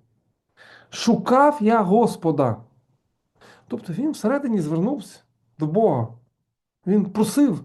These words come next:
він, можливо, одне речення сказав: "Господи, врятуй мене".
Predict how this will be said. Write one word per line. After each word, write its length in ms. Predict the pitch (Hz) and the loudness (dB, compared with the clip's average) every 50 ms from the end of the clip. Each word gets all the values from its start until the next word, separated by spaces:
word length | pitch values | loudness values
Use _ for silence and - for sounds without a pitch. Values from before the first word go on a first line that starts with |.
| - - | -4 -2
він, 140 | 220 226 220 | 2 2 4
можливо, 440 | 208 190 208 262 269 262 247 - 202 | 2 2 2 0 2 2 2 4 2
одне 200 | 196 185 226 226 | 2 2 2 2
речення 420 | 254 277 285 - - 214 202 175 | 2 2 0 0 -2 -2 0 0
сказав: 380 | - - - 180 170 240 226 175 | -2 -2 -2 0 2 2 2 2
"Господи, 500 | 160 185 254 277 269 - - 240 220 233 | 2 0 0 0 0 -2 -4 -2 0 0
врятуй 380 | 190 196 208 208 254 254 240 | 0 0 -2 -2 -4 -4 -2
мене". 380 | 226 220 220 220 214 170 123 | -2 -2 0 0 0 -2 -2